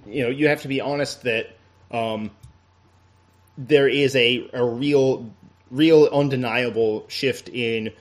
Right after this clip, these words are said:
risk-taking with D C United, and that's where the entertainment in soccer is always going to come from, even, even with teams that are direct but attack-minded, and that's where D C really is. They're not, um, they're not playing tiki-taka. They're playing a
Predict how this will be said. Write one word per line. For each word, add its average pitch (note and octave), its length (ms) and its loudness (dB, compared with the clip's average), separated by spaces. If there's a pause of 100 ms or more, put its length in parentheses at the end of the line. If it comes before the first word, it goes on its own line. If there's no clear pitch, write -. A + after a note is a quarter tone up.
(640)
risk-taking A#2 840 -2
with G#2+ 120 -6
D A2+ 140 -8
C A2+ 160 -8
United, A2 400 -6
and A#2+ 120 -2
that's B2+ 220 -4
where B2+ 380 2 (220)
the B2+ 140 -2
entertainment B2+ 520 -2
in A2 60 -8
soccer A#2 320 -6
is A2+ 100 -8
always A#2 240 -2
going A#2 120 -6
to A2+ 40 -8
come A#2+ 180 -6
from, A2 220 -10
even, C#3+ 380 -2 (380)
even E3 220 2
with C#3+ 120 2
teams C#3+ 240 -4
that B2+ 80 0
are A#2+ 120 0
direct A#2+ 640 -4
but A#2 100 -4
attack-minded, G#2+ 720 -6
and A2 160 -2
that's A2+ 180 -6
where A#2+ 140 0
D A2+ 160 -8
C A2+ 240 -8
really G#2 320 -4
is. G#2 140 -4
They're A2 140 -4
not, G#2+ 400 -8 (300)
um, G2+ 420 -6 (360)
they're B2+ 120 -2
not B2 220 -4
playing A2+ 300 -2
tiki-taka. G#2 640 -8
They're A2 160 -4
playing A#2 420 -2
a G#2+ 340 -4